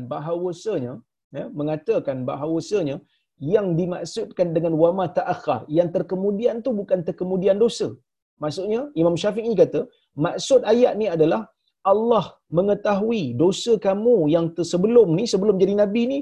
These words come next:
Allah Ta'ala tahu tentang dosa kamu dan Allah Ta'ala telah ampunkan dan Allah Ta'ala tahu tentang apa yang terkemudian. Lepas kamu jadi Nabi, Allah Ta'ala tahu kamu tak buat dosa lagi. Ha, sebab itu, itu maksud Aisyah.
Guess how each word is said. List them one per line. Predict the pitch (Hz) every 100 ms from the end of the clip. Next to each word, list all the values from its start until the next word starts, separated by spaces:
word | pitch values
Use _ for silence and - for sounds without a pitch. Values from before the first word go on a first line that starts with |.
| - -
Allah | 190 202 202
Ta'ala | 202 214 214
tahu | 240 247 196
tentang | 214 202 196
dosa | 190 190 185
kamu | 190 220 339 330 _ _ _ _ 139
dan | 147 165
Allah | 160 147
Ta'ala | 151 160 -
telah | 151 139 147
ampunkan | 135 139 127 131 214 294 302 _ _ 147
dan | - -
Allah | 240 214 -
Ta'ala | 214 233 233 208 233
tahu | 240 302 302 254 240
tentang | 226 226 208
apa | 220 - 247 254
yang | 240 247
terkemudian. | 247 262 262 254 233 143 147
Lepas | 202 226 220
kamu | 240 247
jadi | 254 269
Nabi, | 247 262
Allah | 240 -
Ta'ala | 254 254 269
tahu | 277 240
kamu | 247 240
tak | 202
buat | 185 190
dosa | 170 160
lagi. | 131 113 _ _ _ _ _ _ _ _ _ _ _ _ _ _
Ha, | 131
sebab | 185 185 196
itu, | 247 226
itu | 269 208
maksud | 190 - 196
Aisyah. | 180 160